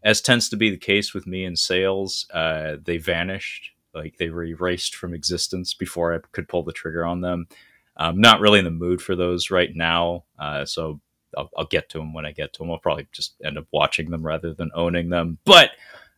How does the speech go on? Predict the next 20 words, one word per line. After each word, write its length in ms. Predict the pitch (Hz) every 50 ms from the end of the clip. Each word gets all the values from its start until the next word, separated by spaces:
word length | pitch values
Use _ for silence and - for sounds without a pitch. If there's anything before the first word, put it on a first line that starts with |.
| -
I 80 | - 107
will 180 | 104 113 117 107
mention 480 | 107 104 104 104 - - 98 92 90
that, 180 | 87 90 82 - -
uh, 160 | 85 82 82 82
recently 580 | 82 92 98 92 - - 95 - 87 87 85
they 160 | 82 85 85 85
announced 540 | 82 85 87 85 85 85 - - - - -
a 100 | - 85 82
new 200 | 90 104 110 110
title 480 | - - 95 87 85 82 85 85 87 82 -
that 140 | 85 78 -
I, 160 | - 87 80 - _ _ _ _ -
I 80 | 82 85
don't 200 | 85 95 82 -
believe 220 | - 95 90 82
is 120 | 87 80 80
available 420 | 76 - 90 87 87 80 85 80
right 200 | 80 78 76 - -
now, 460 | 107 120 123 113 104 98 95 90